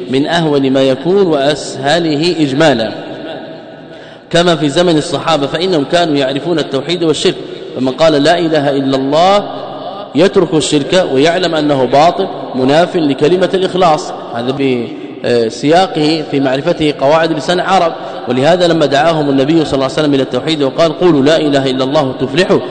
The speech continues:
قالوا: "أجعل الآلهة إلها واحدا إن هذا لشيء عجاب"، يعني عرفوا ماذا؟ أنه لا بد من إبطال الآلهة التي تعبد دون الله تعالى. أما المتأخر ما فهموا هذا.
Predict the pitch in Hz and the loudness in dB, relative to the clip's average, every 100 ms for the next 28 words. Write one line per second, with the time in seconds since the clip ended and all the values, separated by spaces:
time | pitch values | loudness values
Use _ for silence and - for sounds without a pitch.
0 | - - 120 143 127 113 123 147 143 120 | -10 -4 0 0 0 -2 -2 -2 -2 -2
1 | 117 143 165 151 - - - 113 131 139 | 0 0 0 -4 -10 -14 -8 0 2 4
2 | 147 143 131 185 135 - - 139 135 135 | 2 2 0 -2 -2 -4 -6 -2 0 2
3 | 151 135 131 156 165 139 143 175 135 131 | 0 0 -2 -2 -2 -2 0 0 0 -2
4 | 135 160 175 151 147 131 151 - - - | -2 0 0 2 2 2 0 -2 -12 -8
5 | 139 175 151 139 131 151 147 131 127 123 | -4 0 0 2 2 0 0 -2 -2 -4
6 | 127 131 151 175 185 190 - - - - | -6 0 2 2 0 -2 -4 -10 -12 -14
7 | - - - - - - - - 123 120 | -14 -16 -18 -18 -20 -20 -20 -10 -8 -2
8 | 135 147 170 143 131 - - 147 151 135 | 0 0 0 -2 0 -2 -4 -6 -2 -4
9 | 123 - - 143 135 127 113 101 101 92 | -4 -12 -4 0 0 -2 -4 -10 -10 -10
10 | - - - 156 170 156 147 151 185 185 | -14 -16 -4 -2 -2 -2 -4 -4 -2 0
11 | 180 160 143 127 117 104 | -2 0 0 0 0 -2